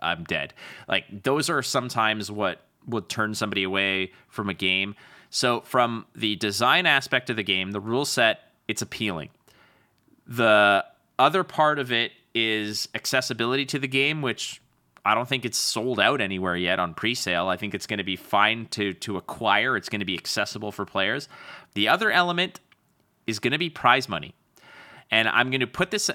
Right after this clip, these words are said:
next to another game that you actually did work for, Battle Spirit Saga. The Battle Spirit Saga Pro Tour, Charmer, how many people signed up for that thing?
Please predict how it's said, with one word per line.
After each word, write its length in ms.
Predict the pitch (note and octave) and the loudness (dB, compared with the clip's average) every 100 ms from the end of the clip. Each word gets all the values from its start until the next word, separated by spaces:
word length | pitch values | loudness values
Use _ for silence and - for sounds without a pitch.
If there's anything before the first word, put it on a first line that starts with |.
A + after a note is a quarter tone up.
| - | -8
next 440 | - B2+ C#3 - - | -2 0 2 -2 -2
to 460 | C#3 A#2+ A2+ A2+ - _ _ - | 0 0 0 -2 -6 _ _ -4
another 440 | A2+ A#2+ C3 D#3 | -2 0 0 0
game 360 | C3 A2 G#2 G#2 | 0 0 0 -2
that 160 | F#2+ | -6
you 240 | G#2+ C#3+ A3+ | -4 -2 0
actually 600 | A2 - G#2+ F#2+ F#2 F2+ _ _ | -2 -2 -2 -2 -4 -10 _ _
did 160 | A2 G2 | -4 -2
work 220 | F#2+ F#2+ | -4 -6
for, 380 | G#2 G#2+ A2 - - | -4 -2 -4 -8 -4
Battle 240 | G2+ A#2 | -2 -2
Spirit 280 | - G#2+ - | -2 -4 -2
Saga. 540 | - C3+ D3+ E2+ F#2+ - _ _ _ _ _ | 2 2 2 0 -6 -8 _ _ _ _ _
The 80 | - | -4
Battle 240 | G#2+ - - | 4 4 4
Spirit 280 | - F3 | 0 -2
Saga 320 | - D3+ C#3+ A#2+ | 0 2 2 0
Pro 320 | - A#2+ C#3+ | -2 -2 0
Tour, 460 | - G#2 F2 E2+ - _ _ _ - | -2 -2 -4 -6 -16 _ _ _ -8
Charmer, 500 | - F#2+ F2+ F2+ - _ _ _ | -2 0 0 -2 -6 _ _ _
how 280 | - C#3+ F3+ | -4 0 2
many 560 | G#3 F#3+ F3+ E3+ D#3 - _ _ _ _ _ | 0 -2 -2 -4 -6 -14 _ _ _ _ _
people 340 | - D#3 D3+ C3 | -6 -4 -2 -2
signed 320 | - A#2+ A2+ | 2 2 2
up 100 | A#2 | -2
for 100 | A2 | -2
that 220 | - C#2+ | -4 -6
thing? 180 | - - | -10 -14